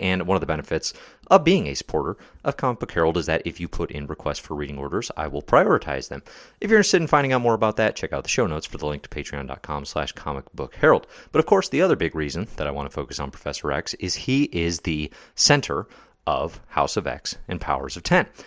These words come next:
Professor X is this sort of mysterious presence, and everything here, as could be anticipated by the name, is sort of the, the formulation of his dream for mutant kind and sort of an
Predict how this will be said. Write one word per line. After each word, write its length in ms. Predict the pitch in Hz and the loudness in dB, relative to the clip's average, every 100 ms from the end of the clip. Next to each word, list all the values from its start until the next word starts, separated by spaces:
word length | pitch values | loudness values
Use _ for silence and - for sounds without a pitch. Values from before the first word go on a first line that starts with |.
| - - | -20 -10
Professor 440 | - 78 - 76 | -6 -4 -2 2
X 260 | 85 - - | 2 2 -6
is 260 | 78 71 62 | -6 -6 -6
this 160 | 73 | -6
sort 220 | - 87 | -2 0
of 80 | 73 | -2
mysterious 640 | 71 - - 95 80 71 | -4 -6 -2 0 0 -4
presence, 440 | - - 120 156 - | -2 4 4 4 -2
and 140 | 85 | 0
everything 320 | 101 143 156 | 2 2 0
here, 280 | 98 78 80 | -4 -2 0
as 280 | 104 95 95 | 2 2 0
could 180 | - 175 | 0 2
be 120 | 147 | 2
anticipated 600 | 117 - - - 87 95 | 2 0 -4 -2 0 2
by 200 | 80 73 | 2 0
the 60 | 71 | -2
name, 280 | 67 65 85 - - _ - | -6 -6 -10 -14 -20 _ 2
is 160 | 117 | 2
sort 240 | - 107 98 | 6 6 6
of 160 | 95 - | 2 -6
the, 420 | 85 85 80 73 | -2 0 0 -4
the 160 | 80 78 | -4 -6
formulation 760 | - 101 98 78 71 - 80 - | -2 0 2 0 -4 -6 -8 -10
of 80 | - | -8
his 240 | - 90 | -6 -6
dream 540 | - - 85 80 69 90 - - - | -6 -8 -6 -6 -6 -10 -14 -20 -6
for 120 | - | 0
mutant 340 | 90 76 73 73 | 0 0 -6 -2
kind 320 | - 165 71 | 4 4 2
and 100 | 69 | -2
sort 180 | - 85 | 0 0
of 60 | |
an 100 | 76 | 0